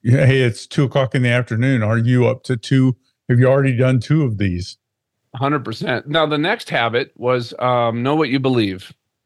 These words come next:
Speaker 1: Correct. And for this, I use the story, there's a story in Mark chapter five where this guy had an army of demons in him,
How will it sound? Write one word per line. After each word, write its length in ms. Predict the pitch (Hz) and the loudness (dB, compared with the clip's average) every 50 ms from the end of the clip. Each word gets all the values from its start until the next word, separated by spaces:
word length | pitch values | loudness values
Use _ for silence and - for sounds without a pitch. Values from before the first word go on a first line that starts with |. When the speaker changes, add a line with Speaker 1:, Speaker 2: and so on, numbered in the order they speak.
| _ _ _ _ _ _ _ _ _ _ _ | _ _ _ _ _ _ _ _ _ _ _
Speaker 1:
Correct. 480 | 127 117 110 107 104 101 - - - - _ _ _ - - - _ _ - | 0 2 2 4 2 2 0 -4 -10 -20 _ _ _ -20 -20 -20 _ _ -2
And 380 | 131 131 135 143 147 - - - _ _ _ _ _ _ _ _ _ | 2 2 4 2 2 0 -6 -14 _ _ _ _ _ _ _ _ _
for 200 | - 175 190 196 | 2 2 2 2
this, 580 | 170 160 143 139 139 123 - - - - - - _ _ _ _ _ _ | 2 2 2 2 0 -2 -4 -10 -16 -18 -20 -20 _ _ _ _ _ _
I 120 | - 135 143 | -2 0 0
use 380 | 143 135 139 151 165 165 156 | 2 2 2 2 2 0 0
the 100 | - 135 | -2 -4
story, 480 | 117 - - - - 139 139 143 139 - | -6 -6 -6 -4 0 0 2 2 0 0
there's 180 | 143 127 123 120 | 0 0 0 -2
a 60 | 113 | -2
story 400 | - - - 147 147 147 139 127 | -4 -2 0 0 2 2 2 2
in 100 | 117 113 | 0 0
Mark 260 | 117 120 127 123 - | 0 0 -2 -4 -4
chapter 360 | - 127 117 110 - - 110 | -4 -2 -2 -2 -4 -6 -10
five 720 | 104 - - - 104 101 101 98 98 95 95 92 90 - - _ _ _ _ _ _ _ _ _ _ | -10 -10 -10 -8 -6 -4 -4 -4 -4 -4 -4 -6 -8 -10 -16 _ _ _ _ _ _ _ _ _ _
where 460 | 127 120 117 120 120 120 120 120 117 | 0 2 2 4 4 4 2 2 0
this 440 | 113 117 117 110 107 - - - - | 0 2 2 0 0 -2 -6 -12 -14
guy 420 | - - - 127 120 123 123 131 | -8 -2 0 0 2 2 2 2
had 240 | 127 120 120 117 113 | 2 4 4 4 2
an 140 | 107 104 110 - - | 2 0 -2 -4 -6
army 360 | 135 131 131 135 139 139 131 | -6 -4 -2 -2 0 0 0
of 160 | 127 113 113 | -2 -2 -2
demons 540 | 117 123 123 127 127 120 117 117 113 104 101 | -2 0 2 2 2 2 2 2 2 0 0
in 160 | 113 107 107 107 | 0 2 2 2
him, 340 | 104 104 104 101 104 104 | 2 2 2 0 0 -2